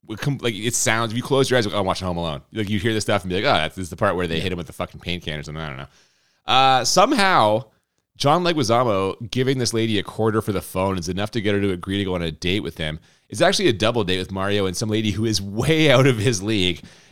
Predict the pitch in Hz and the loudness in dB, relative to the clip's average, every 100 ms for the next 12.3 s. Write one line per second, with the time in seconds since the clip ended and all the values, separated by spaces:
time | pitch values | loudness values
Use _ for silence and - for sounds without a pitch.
0 | - 123 131 131 165 151 107 123 127 98 | -6 -4 2 2 2 0 0 2 2 0
1 | 107 117 113 107 104 82 98 107 101 90 | -2 -2 0 -2 -4 -4 -4 -2 -4 -4
2 | 95 87 98 95 101 113 135 107 104 107 | -4 -2 -4 -2 0 2 2 0 -2 -6
3 | - 104 101 104 95 98 95 98 87 98 | -4 -2 0 0 0 0 -4 -4 -2 -2
4 | 98 82 101 - 135 135 131 98 92 123 | -4 -6 -6 -4 0 0 -2 -4 -2 -2
5 | 127 90 87 82 92 - - _ - 135 | -2 -4 -4 -4 -6 -10 -20 _ -4 -2
6 | 151 - 151 139 117 - 127 143 123 95 | 0 0 2 2 2 0 0 0 0 -2
7 | 80 98 117 - - 110 104 - - 98 | 0 2 2 2 -2 0 0 -2 -4 -2
8 | 113 135 104 92 90 87 87 92 82 - | -2 -2 -6 -4 -4 -4 -4 -6 -10 -8
9 | 107 - 113 104 107 123 139 151 127 110 | -6 -4 -4 -6 -2 -2 -2 -2 -2 0
10 | - 95 80 - - - 147 240 233 185 | 0 2 2 -2 -14 -8 -4 -2 0 0
11 | 147 98 82 104 101 85 87 107 87 80 | 0 -2 0 0 0 0 0 0 0 -2
12 | 78 73 69 | -2 -6 -8